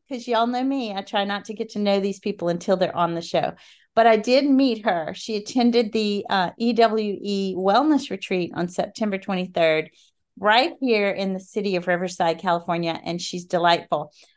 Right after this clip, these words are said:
I can't wait to get to know her better today and to introduce her to you.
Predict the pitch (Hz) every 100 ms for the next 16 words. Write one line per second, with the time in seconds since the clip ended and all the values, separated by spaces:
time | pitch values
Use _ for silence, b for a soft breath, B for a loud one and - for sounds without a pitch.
0 | - 190 226 208 220 214 254 240 240 247
1 | 226 220 190 190 180 190 233 494 - 240
2 | 196 175 165 165 190 - 190 196 196 196
3 | 185 180 190 170 - 185 202